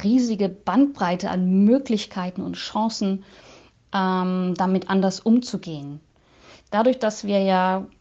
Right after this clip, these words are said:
Gewohnheitsmenschen sind, laufen wir häufig in einem Pfad und schauen weniger nach rechts und links. Jetzt haben wir die Möglichkeit, ganz viel nach rechts und links zu schauen,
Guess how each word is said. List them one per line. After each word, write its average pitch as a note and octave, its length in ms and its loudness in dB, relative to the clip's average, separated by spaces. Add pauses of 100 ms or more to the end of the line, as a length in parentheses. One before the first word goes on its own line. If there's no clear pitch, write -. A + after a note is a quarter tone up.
(240)
Gewohnheitsmenschen A3 1200 0
sind, B3 540 -2
laufen G3+ 360 0
wir G3 120 0
häufig C4+ 300 0
in A#3+ 100 -2
einem G3+ 280 -2
Pfad C#4 420 -4
und A3 160 -6
schauen G#3+ 360 -4
weniger G#3+ 280 0
nach F#3+ 220 -4
rechts - 260 -10
und F3 120 -6
links. D3+ 480 -10 (280)
Jetzt A3 280 0
haben C4+ 120 6
wir C4+ 80 6
die A3+ 80 4
Möglichkeit, G#3 600 0
ganz F#3+ 240 0
viel D#4+ 200 2
nach F3+ 240 2
rechts G3 280 0
und F#3 180 0
links F#3+ 300 2
zu - 120 -8
schauen, A3+ 500 2